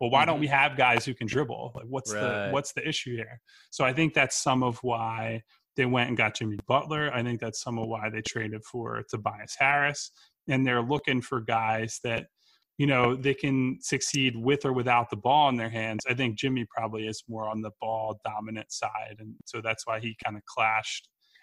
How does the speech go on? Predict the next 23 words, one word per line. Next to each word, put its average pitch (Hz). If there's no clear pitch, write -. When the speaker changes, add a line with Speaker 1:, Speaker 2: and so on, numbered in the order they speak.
Speaker 1:
in 123
terms 120
of 120
fitting 117
with 110
Ben 110
Simmons. 123
But 117
I, 147
I 147
think 208
the 143
trouble 139
with 117
Joel 123
and 104
Ben 117
is, 107
like, 107
they 123
need 190
people 147
who 131